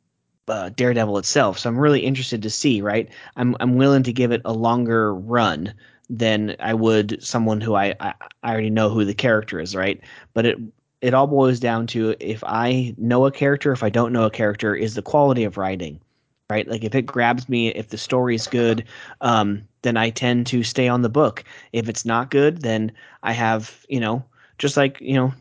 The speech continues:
just like jobs nowadays, man, with this generation,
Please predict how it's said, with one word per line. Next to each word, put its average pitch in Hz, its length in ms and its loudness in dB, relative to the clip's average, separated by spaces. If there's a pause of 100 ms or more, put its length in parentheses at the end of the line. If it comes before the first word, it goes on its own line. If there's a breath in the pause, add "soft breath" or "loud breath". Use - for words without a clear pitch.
just 127 200 -6
like 127 160 -2
jobs 131 380 2
nowadays, 98 420 -2
man, 104 240 -4
with 104 120 -6
this 110 180 -6
generation, 107 640 0